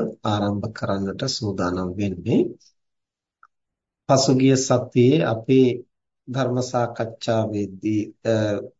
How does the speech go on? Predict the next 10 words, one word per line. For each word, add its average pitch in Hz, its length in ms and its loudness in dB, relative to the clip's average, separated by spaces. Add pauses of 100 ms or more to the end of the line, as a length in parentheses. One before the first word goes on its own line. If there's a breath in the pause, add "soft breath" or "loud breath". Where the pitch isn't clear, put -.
(200)
ධර්ම 113 340 0
දේශනාව 113 640 0
සහ 113 280 -6
සාකච්ඡාව 104 760 -4 (160)
තුළින්, 101 360 0 (1800)
අ, 117 100 -6 (1500)
දස 120 240 0 (120)
පාරමිතාවන්හි 117 1300 0 (460)
ප්‍රඥා 139 600 -2 (100)
පාරමිතාව 117 800 0